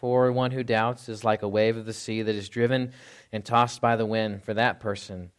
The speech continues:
must not suppose they will receive anything from the Lord. He is a double-minded man, unstable in all of his ways. So when God came to Solomon and he said,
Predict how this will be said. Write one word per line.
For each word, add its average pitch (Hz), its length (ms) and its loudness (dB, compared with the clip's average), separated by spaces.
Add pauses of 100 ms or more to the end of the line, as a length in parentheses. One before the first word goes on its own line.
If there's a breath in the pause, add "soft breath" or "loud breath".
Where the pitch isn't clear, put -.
(320)
must 104 220 -4
not 107 160 -2
suppose 101 380 -6
they 101 80 -4
will 101 100 -2
receive 98 340 -6
anything 95 580 -6 (400)
from 92 340 -6 (160)
the 95 80 -8
Lord. 92 300 -2 (580 soft breath)
He 117 140 0
is 110 100 0
a 107 60 -14
double-minded 113 580 0
man, 107 360 -4
unstable 98 680 -6 (300)
in 95 180 -12
all 92 320 -6
of 90 140 -14
his 92 240 -12
ways. 90 460 -10 (580 soft breath)
So 110 160 0
when 107 180 0
God 120 300 0
came 120 320 -6 (120)
to 101 400 -4
Solomon 98 520 -2
and 87 80 -12
he 90 60 -12
said, 90 380 -10